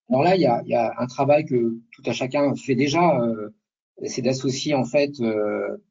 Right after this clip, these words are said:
euh, cette forme d'action qu'on, qu'on vient de voir, euh, de façon, euh, régulière, cette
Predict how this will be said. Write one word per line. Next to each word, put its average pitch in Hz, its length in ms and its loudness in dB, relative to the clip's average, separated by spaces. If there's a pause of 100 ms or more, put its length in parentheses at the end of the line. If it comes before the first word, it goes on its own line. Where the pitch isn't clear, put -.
(480)
euh, - 300 -10 (160)
cette - 240 -10
forme 135 220 2
d'action 170 540 0 (240)
qu'on, - 120 -20 (100)
qu'on - 220 -10 (240)
vient 113 200 0
de 107 80 0
voir, 160 400 2 (120)
euh, 104 60 -10 (220)
de 107 60 -14
façon, 117 440 -6
euh, 98 200 -8
régulière, 113 420 0
cette 165 140 -8